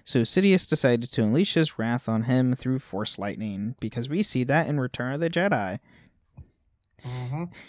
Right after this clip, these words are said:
Speaker 1: Unable to let his son die at the hands of his master, Anakin Skywalker killed Darth Sidious in a selfless act of sacrifice and succeeded in redeeming himself of the light side,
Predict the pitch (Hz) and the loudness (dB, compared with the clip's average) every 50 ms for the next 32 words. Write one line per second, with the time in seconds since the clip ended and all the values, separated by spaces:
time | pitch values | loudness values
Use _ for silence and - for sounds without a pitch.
0 | - _ _ _ _ _ _ 151 160 147 143 147 143 135 139 135 - - 143 131 | -20 _ _ _ _ _ _ 2 2 4 4 2 4 6 4 4 4 2 2 4
1 | 127 120 123 127 120 - 127 117 113 110 120 113 113 110 104 - 113 123 120 113 | 4 4 2 0 -2 0 0 0 2 2 2 2 2 0 -2 -2 -2 0 0 0
2 | 113 110 - - 104 110 117 143 156 160 160 156 - 165 165 147 110 123 117 107 | 0 -2 -4 -6 -6 -6 -4 0 2 2 2 2 2 2 2 4 4 2 2 2
3 | - 117 110 - - 113 107 104 104 104 110 - 104 98 - - - 165 165 165 | 0 -2 -2 0 0 0 2 2 2 2 0 -2 -4 -8 -2 0 2 2 4 4
4 | 160 131 123 - - - 120 110 110 107 107 110 110 - 78 104 107 107 - - | 4 2 2 2 -2 -4 -2 0 2 2 2 2 0 0 -2 0 0 0 0 0
5 | 117 107 - - 107 - - - - 113 107 - - - - - 135 127 - - | 0 -2 -2 -2 -4 -4 -4 -6 -4 -6 -6 -6 -8 -8 -4 -2 -2 -2 -2 -4
6 | - - 123 120 120 120 - 120 117 110 - 123 - - - 139 135 139 139 135 | -2 0 2 2 2 2 0 -2 -2 -2 -2 -4 -4 -2 -2 0 2 2 4 4
7 | 127 120 117 113 113 110 107 110 117 107 107 - - 107 107 107 - - - 113 | 4 2 2 0 0 0 2 2 0 0 0 0 0 2 0 0 -2 -4 -6 -4
8 | 113 113 104 104 107 107 - - - 117 107 107 104 107 110 | -2 -2 -2 0 0 -2 -2 -2 -2 0 0 0 0 0 -2